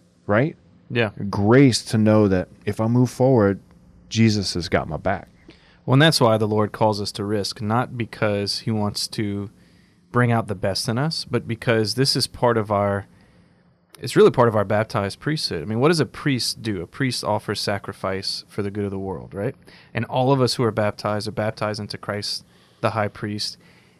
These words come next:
Speaker 2: And when we lay down our life to Jesus, especially in dramatic ways, like, we are offering our lives to him literally in that moment, and it gives him glory.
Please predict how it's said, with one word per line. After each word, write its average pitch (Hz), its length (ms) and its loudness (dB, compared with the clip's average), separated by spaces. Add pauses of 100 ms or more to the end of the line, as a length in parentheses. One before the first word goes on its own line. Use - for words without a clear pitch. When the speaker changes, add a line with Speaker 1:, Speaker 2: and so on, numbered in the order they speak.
(140)
Speaker 2:
And 120 220 0
when 127 200 6
we 120 260 4
lay 113 320 4
down 123 280 4
our 101 140 2
life 104 580 -2 (260)
to 120 120 -4
Jesus, 107 680 -4 (360)
especially - 600 0
in 113 80 -2
dramatic 101 500 -6
ways, 104 480 -10
like, - 180 -10
we 135 120 2
are 123 320 4
offering 113 760 -2 (720)
our 117 200 6
lives 113 540 4
to 113 120 -4
him 104 240 -2
literally 120 340 2
in 104 100 -2
that 98 160 -6
moment, 120 420 0
and 107 120 -4
it 107 40 -4
gives 113 220 -2
him 101 200 -6
glory. 120 460 -4